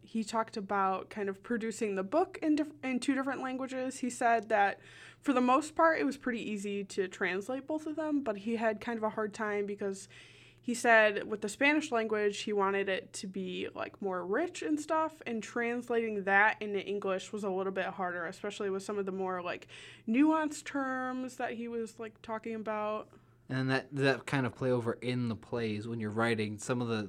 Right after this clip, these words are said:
Speaker 2: the language needs to be a little more simpler is what it sounds like.
Speaker 1: Yeah, definitely.
Speaker 2: Okay. Does any of your sources happen to touch on what it's like to produce, you know, Spanish culture, Latino culture plays in Spanish in this political climate?
Speaker 1: Yeah, so, um,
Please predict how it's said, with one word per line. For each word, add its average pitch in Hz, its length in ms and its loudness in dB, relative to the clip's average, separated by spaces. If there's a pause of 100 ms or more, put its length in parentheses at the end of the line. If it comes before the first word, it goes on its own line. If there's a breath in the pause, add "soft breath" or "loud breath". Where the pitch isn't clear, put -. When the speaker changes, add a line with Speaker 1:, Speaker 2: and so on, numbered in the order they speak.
Speaker 2:
the 123 120 0
language 135 500 6
needs 123 140 0
to 113 80 -12
be 117 80 0
a 113 40 0
little 110 160 -4
more 92 120 -4
simpler 139 480 2
is 92 160 -6
what 90 80 -4
it 92 100 -10
sounds 117 400 -4
like. - 360 -12 (120)
Speaker 1:
Yeah, 202 300 4
definitely. 208 480 -6 (880)
Speaker 2:
Okay. - 320 -8
Does 180 220 0 (100)
any 302 200 6
of 330 80 4
your 277 140 4
sources 185 400 0
happen 160 260 2
to 120 60 -4
touch 143 300 -2
on 123 180 0
what 123 180 2
it's 131 200 0
like 131 220 2
to - 80 -12
produce, 123 680 -2 (160)
you 117 100 -8
know, 107 260 -4
Spanish 127 580 -4
culture, 120 380 -2
Latino 117 400 -2
culture 117 380 -2
plays 110 460 -4
in 160 260 6
Spanish 131 540 0
in 110 80 -6
this 117 160 -6
political 117 400 -4
climate? 143 420 -2 (880 soft breath)
Speaker 1:
Yeah, 370 360 6
so, 285 440 4
um, 262 380 2